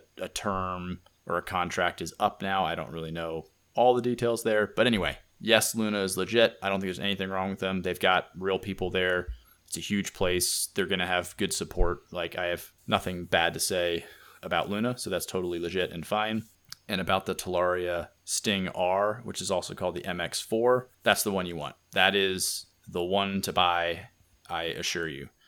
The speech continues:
So I haven't actually ridden one of those yet because they're basically not even out. Like, very few people have gotten them yet. But it's basically, I've got a Talaria.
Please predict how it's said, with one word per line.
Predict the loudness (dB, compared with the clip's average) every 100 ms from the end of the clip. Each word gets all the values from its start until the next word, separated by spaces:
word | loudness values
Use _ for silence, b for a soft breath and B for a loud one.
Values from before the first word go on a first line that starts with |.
| B B B
So | -2 4
I | 6
haven't | 4 2
actually | 0 0
ridden | 2 4 2
one | 0
of |
those | -2 -2
yet | -2 -4
because | -4 -6
they're | -4
basically | -2 -2 -2 -4
not | -4 -4
even | -4 -6 -8
out. | -2 -2 -2 -8
Like, | -8
very | -2 -2
few | -2 -8
people | -10 -6 -6
have | -6
gotten | -8 -6 -6
them | -6
yet. | -4 -6 _ B B B B B B B _ _ _ _ 2
But | 2
it's | 4
basically, | 4 4 2 -2 0 0 -2 B B B 0
I've | 2 4
got | 4 2
a |
Talaria. | 0 2 2 2 -2